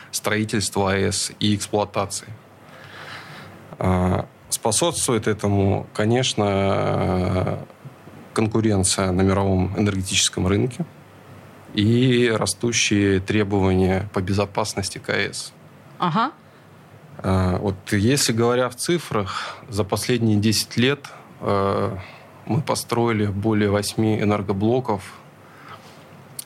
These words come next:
Speaker 1: и одним из, э,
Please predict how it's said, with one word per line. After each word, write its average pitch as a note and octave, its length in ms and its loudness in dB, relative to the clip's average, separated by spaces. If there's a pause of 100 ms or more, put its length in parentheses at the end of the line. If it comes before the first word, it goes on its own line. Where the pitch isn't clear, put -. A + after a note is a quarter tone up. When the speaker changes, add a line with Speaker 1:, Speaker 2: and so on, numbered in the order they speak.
(160)
Speaker 1:
и G#2 400 4 (380)
одним G#2+ 400 2
из, G2+ 220 2
э, G2 540 2